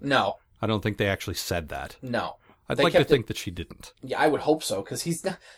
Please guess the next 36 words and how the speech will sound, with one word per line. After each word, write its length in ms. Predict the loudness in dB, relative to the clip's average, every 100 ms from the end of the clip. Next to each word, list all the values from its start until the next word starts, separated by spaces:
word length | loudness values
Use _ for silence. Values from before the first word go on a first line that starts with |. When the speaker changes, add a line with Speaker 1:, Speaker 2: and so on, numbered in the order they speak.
| -2
Speaker 1:
don't 160 | -2 2
put 120 | 2
a 60 | 2
tri-, 280 | -2 -6 2
or 200 | 4 6
don't 260 | 6 4 4
put 160 | 6
a, 240 | 6 6 4
uh, 200 | 2 0
don't 180 | -4 -4
put 140 | 0
a, 180 | 0 0
uh, 240 | -2 -4
symbiote 420 | -4 -6 -4 -6 -6
in 100 | -4
there. 320 | -2 -4 -6 _ -10
Speaker 2:
No. 320 | -10 -10 -16 _ _ _ _ _ _ _ -4
I, 140 | -4 -2
I, 120 | 0
but 220 | 0 2 4
again, 140 | 8
Speaker 1:
So 100 | 10
he 80 | 8
Speaker 2:
I 40 |
Speaker 1:
can 160 | 6 2
stay 340 | 2 4 4
home 360 | 6 6 6 4
on 200 | 4 2
Thursday 520 | 0 4 4 6 4
nights 360 | 4 0 -2 -4
and, 180 | -6 0
like, 360 | 2 0 -6 _
cry 300 | -6 0 2
into 220 | 2 0
his 120 | -4 -4
beer. 440 | -4 -2 -2